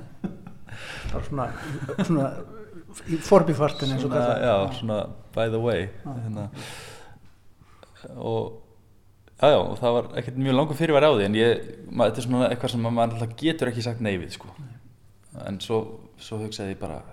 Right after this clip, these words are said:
Speaker 1: "Hvað er ég búin að koma mér út í hérna?"
Speaker 2: Já.
Speaker 1: Þegar ég var búin að segja já við þessu. Þannig að þetta er bæði mjög spennandi en líka svolítið svona súrrealísk tilhugsun, sko, að vera með þessa þrjá þarna á sviðinu og, og láta það einhvern veginn virka.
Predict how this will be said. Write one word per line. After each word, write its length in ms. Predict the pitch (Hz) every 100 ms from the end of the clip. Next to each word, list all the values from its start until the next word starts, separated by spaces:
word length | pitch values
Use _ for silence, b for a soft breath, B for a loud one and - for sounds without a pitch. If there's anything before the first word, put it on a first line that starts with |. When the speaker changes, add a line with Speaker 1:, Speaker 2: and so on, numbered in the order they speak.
| -
Speaker 1:
"Hvað 180 | - 110
er 100 | 110
ég 60 | -
búin 120 | 98
að 80 | -
koma 160 | 110
mér 120 | 101 110
út 140 | 101
í 40 |
hérna?" 200 | 101 98 -
Speaker 2:
Já. 180 | B 143 120 B B B B B
Speaker 1:
Þegar 160 | - 107
ég 60 | 104
var 60 | 104
búin 160 | 110
að 60 | 107
segja 160 | 107 104
já 120 | 113
við 180 | 135 98
þessu. 180 | 92 90
Þannig 260 | - 113
að 80 | 113
þetta 240 | 110 - 107
er 80 | -
bæði 240 | 110 120
mjög 200 | 120 120
spennandi 500 | - 120 131 127 131
en 200 | 127 110 110
líka 180 | 110
svolítið 320 | 113 120 113 110
svona 220 | 104 98 - - - _ - _ _ _ _ _ -
súrrealísk 680 | - 107 117 117 98 95 - -
tilhugsun, 380 | 120 110 104
sko, 200 | 85 92
að 80 | 92
vera 140 | 104 104
með 180 | 104 107
þessa 180 | 104
þrjá 240 | - 110 107
þarna 280 | 101 98 87
á 40 | 90
sviðinu 460 | - 104 98 90 82
og, 360 | - 95 B B B B B B B B -
og 140 | -
láta 240 | 101 95 95
það 100 | 104
einhvern 200 | 95 98
veginn 160 | 92 92
virka. 240 | -